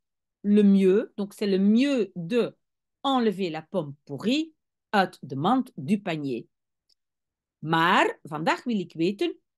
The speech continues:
hoe die gezonde appel heeft kunnen verrotten. Mais aujourd'hui, je veux savoir comment cette pomme saine, gezonde appel, a pu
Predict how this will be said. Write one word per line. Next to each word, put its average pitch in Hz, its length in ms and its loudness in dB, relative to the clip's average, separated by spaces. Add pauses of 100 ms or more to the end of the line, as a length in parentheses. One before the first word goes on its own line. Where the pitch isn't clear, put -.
hoe 381 280 2
die 175 220 -4
gezonde 254 540 -6
appel 269 400 -4 (200)
heeft - 340 -4
kunnen 311 400 0
verrotten. 226 720 -2 (720)
Mais - 160 -14 (140)
aujourd'hui, 294 680 -2
je 156 200 -12
veux 233 260 -8
savoir 147 680 -8 (560)
comment 339 580 2 (180)
cette - 560 -6 (260)
pomme 202 540 2 (120)
saine, 226 840 0 (360)
gezonde - 380 -14
appel, 359 420 -6 (680)
a 381 320 2 (380)
pu 302 420 2